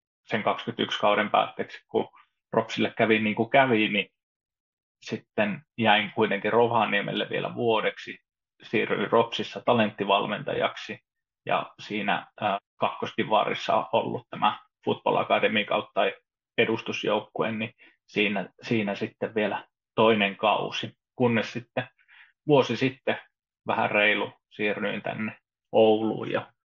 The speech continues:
A C Oulun B-junioreita,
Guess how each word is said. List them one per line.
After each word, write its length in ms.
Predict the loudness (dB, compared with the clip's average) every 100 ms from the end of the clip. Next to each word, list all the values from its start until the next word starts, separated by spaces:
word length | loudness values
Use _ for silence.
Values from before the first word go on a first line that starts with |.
| 0
A 140 | 2
C 100 | 6 6 6
Oulun 380 | 6 2 -2 -8 _ _ _ -20 _ _
B-junioreita, 920 | 2 2 2 0 -2 0 0 -2 -6